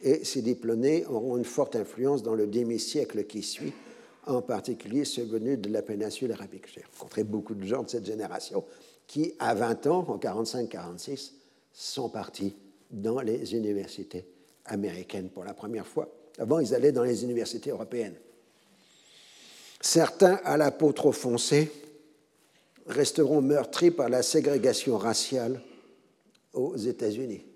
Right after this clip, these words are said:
C'est le fameux séjour de Saïd Kopt aux États-Unis, où il a été traité comme un nègre. Si on disait le vocabulaire de l'époque, il en est resté extrêmement meurtri.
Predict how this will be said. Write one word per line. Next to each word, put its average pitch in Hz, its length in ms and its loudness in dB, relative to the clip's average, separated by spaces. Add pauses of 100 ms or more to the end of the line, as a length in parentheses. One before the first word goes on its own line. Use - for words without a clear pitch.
(420)
C'est 110 220 -8
le 98 120 2
fameux 107 360 0
séjour 110 440 4
de 104 120 2
Saïd 107 360 0
Kopt - 360 -2 (800)
aux 120 100 -8
États-Unis, 101 640 -6
où 156 120 -2
il 107 60 -2
a 101 60 0
été 101 200 -4
traité 113 300 -4
comme - 200 -4
un 120 100 0
nègre. 131 340 -2 (500)
Si - 220 -16
on 87 100 -12
disait 92 300 -4 (380)
le 98 80 2
vocabulaire 101 580 0
de 101 80 -2
l'époque, 107 500 -4
il 92 160 -12
en 92 100 -14
est 92 100 -10
resté 92 400 -8 (500)
extrêmement 104 640 -4
meurtri. 104 640 -6